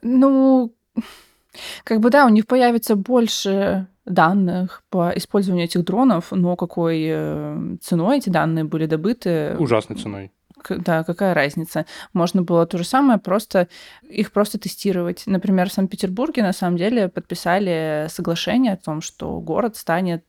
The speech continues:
Speaker 1: э, как бы площадкой экспериментальной для развития дронов и для дронов, ну, просто в гражданской жизни.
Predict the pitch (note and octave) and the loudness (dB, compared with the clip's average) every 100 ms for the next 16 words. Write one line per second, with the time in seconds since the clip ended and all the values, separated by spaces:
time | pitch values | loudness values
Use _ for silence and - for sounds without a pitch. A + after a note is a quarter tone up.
0 | E3 D#3 D3+ - - - - - _ - | -8 -6 -6 -10 -20 -20 -20 -20 _ -6
1 | F3 F#3 - - - - A3+ - - - | -2 -2 0 0 -2 -2 -2 0 -4 -4
2 | - G3+ F#3 F3 F3 G3+ G#3+ G3 F#3 F#3+ | -2 0 2 2 2 4 2 2 0 -4
3 | E3+ G3 F#3 F#3+ F#3 F3+ F3+ F3 - F#3 | -4 -2 0 0 0 -4 -4 -8 -2 -2
4 | E3+ E3 E3 G#3+ F#3 - - E3 E3+ F3 | 0 -2 0 0 -2 -6 -12 -8 -6 -8
5 | _ - E3 D#3+ D#3+ D#3+ D#3 F3 G3+ G#3 | _ -8 -4 -4 -4 -4 -2 2 2 2
6 | F#3+ F#3 F#3 F#3 D#3+ - D#3 D3 F3 - | 0 2 0 0 -4 -6 -2 -2 -2 -4
7 | D#3 D3 D3+ D3+ D3+ | -6 -4 -6 -6 -6